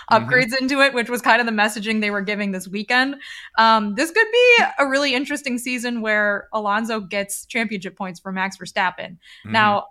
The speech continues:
Speaker 2: I don't know if that means Verstappen won't win a championship again for the third year in a row, because it certainly looks like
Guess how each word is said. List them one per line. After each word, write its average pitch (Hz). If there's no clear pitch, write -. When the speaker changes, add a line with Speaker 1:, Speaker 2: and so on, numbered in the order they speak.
Speaker 2:
I 226
don't 240
know 226
if 220
that 214
means 202
Verstappen 202
won't 226
win 175
a 160
championship 180
again 180
for 196
the 180
third 180
year 180
in 170
a 170
row, 185
because 190
it 170
certainly 247
looks 214
like 190